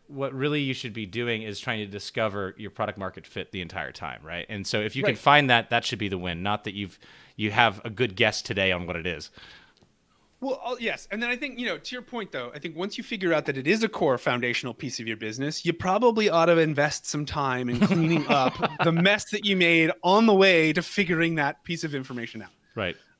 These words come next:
Speaker 2: Uh,
Speaker 1: Right.
Speaker 2: but that's a, you, that's like a should, right? Like, a should is a thing that everyone wants to do but won't. Um,
Speaker 1: Right.
Speaker 2: so, like, you should clean up your core foundational things, but, like, your business probably isn't making money if you're in software anyway, so you're probably chasing the next product market fit that you need to, like, get the next round of funding or, like, figure, figure your business out.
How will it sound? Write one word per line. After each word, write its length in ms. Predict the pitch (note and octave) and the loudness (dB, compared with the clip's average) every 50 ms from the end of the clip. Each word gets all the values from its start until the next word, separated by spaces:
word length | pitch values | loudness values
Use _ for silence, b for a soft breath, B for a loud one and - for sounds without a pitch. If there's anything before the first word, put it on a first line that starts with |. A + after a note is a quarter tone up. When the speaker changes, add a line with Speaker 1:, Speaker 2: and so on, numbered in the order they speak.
| _ | _
Speaker 2:
Uh, 60 | - | -2
Speaker 1:
Right. 280 | D3 C3+ B2+ A#2+ A2+ A2+ - - | 0 2 2 2 0 -2 -4 -4
Speaker 2:
but 180 | D3 D#3 A#3 G3+ | 0 0 2 4
that's 220 | G#3 B3+ C#4 - | 4 2 4 4
a, 140 | C#4 A#3+ G#3 F3+ | 4 2 2 0
you, 180 | F#3 F#3+ G3+ G3 | -2 -6 -4 -2
that's 220 | F3+ G#3+ B3 B3 | 0 0 0 2
like 120 | - B3 - | 0 0 0
a 80 | G#3 | 0
should, 400 | F#3+ - - - B3 A3+ F#3+ C3+ | 0 2 2 2 4 4 2 2
right? 260 | A2+ B2 B2 C#3 D#3 D3 | 0 -2 -4 -4 -4 -4
Like, 220 | D3 C3+ C3 - - | -4 -6 -6 -6 -6
a 160 | D3 C#3+ C3+ | -4 -2 -2
should 400 | B2+ A#2 - - G#3+ A3+ A#3+ G#3+ | -2 -2 0 2 2 2 4 4
is 140 | A3 G3+ F3 | 2 0 0
a 40 | F3 | -2
thing 200 | E3+ - F#3 F#3 | -2 0 0 2
that 100 | F3+ E3 | 2 2
everyone 340 | D#3+ D#3+ E3 D#3 C#3+ C#3 C#3 | 2 2 2 0 -2 -2 0
wants 280 | C#3 C#3+ D3+ D#3+ - - | 0 0 0 0 -2 -6
to 100 | - D3+ | -6 -2
do 160 | C#3+ C#3+ C3+ | -2 -2 0
but 160 | C3 C3+ G#2+ | -2 -2 -2
won't. 300 | B2+ C#3 A2+ - - - _ _ _ _ _ _ _ _ _ _ _ _ _ _ _ - | -2 -4 -4 -6 -10 -20 _ _ _ _ _ _ _ _ _ _ _ _ _ _ _ -2
Um, 60 | D3 C#3 C3 B2+ | 0 0 0 0
Speaker 1:
Right. 80 | B2+ B2 | -2 -2
Speaker 2:
so, 140 | - E3+ D#3+ | 0 2 2
like, 180 | D#3+ D3+ - | 2 2 0
you 160 | D#3+ E3+ F#3 | 2 2 2
should 720 | G3 - - - - B3+ C#4+ C4 G#3+ F3+ D3+ D3 C3+ C3+ - | 4 4 4 4 6 6 6 6 6 4 2 0 -4 -6 -8
clean 280 | - - F#3+ E3+ D#3 | -6 -2 0 0 0
up 160 | C#3+ C3+ C3+ - | 0 -2 -2 -4
your 100 | C3 C3+ | -6 -4
core 220 | - - C#3+ B2+ | -4 -2 -2 -2
foundational 540 | B2 - C3 A#2+ A#2+ B2 A#2 A2+ - A#2+ A2+ | -2 -2 -4 -2 -2 -4 -4 -4 -6 -8 -8
things, 300 | - B2 A#2 A#2+ A#2+ A2+ | -6 -6 -6 -6 -6 -6
but, 200 | A#2 A#2+ C3+ C3 | -8 -8 -6 -4
like, 360 | C3+ C3 A#2+ A#2+ A#2+ - - b b b b b b b | -2 -2 -2 -2 -4 -6 -10 b b b b b b b
your 120 | b D#3+ D#3+ | b 4 6
business 320 | G#3 B3 A#3 A3+ G#3 - | 6 8 8 6 6 6
probably 420 | - G3 F#3+ F#3 F#3 F3 F3+ E3+ | 6 6 6 6 4 4 6 6
isn't 220 | E3 D#3+ D#3+ D#3+ D3 | 6 6 4 2 0
making 280 | D3+ D3+ - - D#3 | 0 0 0 0 0
money 220 | C#3+ D3 D3+ D3+ D3 | 2 2 4 4 2
if 100 | C#3+ C#3 | 0 0
you're 100 | C#3+ C3+ | -2 -4
in 60 | C3 | -2
software 360 | C3 - C3+ B2+ C3 C3+ C3+ | 0 0 0 0 2 0 2
anyway, 280 | D#3 F#3+ G3 E3+ D3 C#3+ | 2 4 4 4 4 2
so 120 | - - | 2 0
you're 60 | C3+ | -2
probably 120 | B2+ C#3+ C3+ | -2 -2 0
chasing 320 | C3 - D#3+ D3+ - D3+ | 0 0 -2 -2 -2 -2
the 80 | D#3+ D#3 | 0 2
next 300 | E3 E3+ F3+ F3+ - - | 4 4 4 2 0 0
product 280 | - F3 D3 C3+ C3 | 2 2 2 2 2
market 280 | - C3+ B2 - B2 A2 | -2 -2 -2 -2 -6 -6
fit 200 | - - C3+ B2+ | -4 -6 -6 -4
that 120 | B2+ C3+ B2 | -6 -8 -6
you 100 | B2+ B2 | -6 -4
need 320 | B2 A#2+ A#2+ A#2 A2 A2+ - | -2 -2 -2 -4 -4 -4 -4
to, 60 | C3 | -4
like, 180 | B2 A#2+ A#2 | -2 -2 -2
get 120 | - A2+ - | -4 -6 -4
the 80 | - | -2
next 260 | B2+ C3+ C3+ C3 - - | 0 0 -2 -2 -2 -2
round 200 | B2+ A#2+ A#2+ A#2 | -2 0 0 -2
of 60 | A2+ | -4
funding 400 | - A#2+ A2+ A2+ A2 G#2+ G#2+ A#2 - | -6 -6 -6 -6 -6 -6 -8 -8 -8
or, 140 | - A#2 | -8 -8
like, 140 | A2 G#2 - | -8 -8 -10
figure, 460 | - - C3+ B2 B2+ B2+ A#2+ A#2 A#2 - | -8 -6 -4 -2 0 0 0 0 -2 -6
figure 300 | - - - C#3+ B2+ B2+ | -6 -4 -2 0 0 0
your 120 | A#2+ A2+ A2+ | 0 0 0
business 380 | A2+ A2+ G#2 G#2 G#2 G2 - | -2 -2 -4 -4 -6 -12 -14
out. 140 | - - - | -16 -18 -20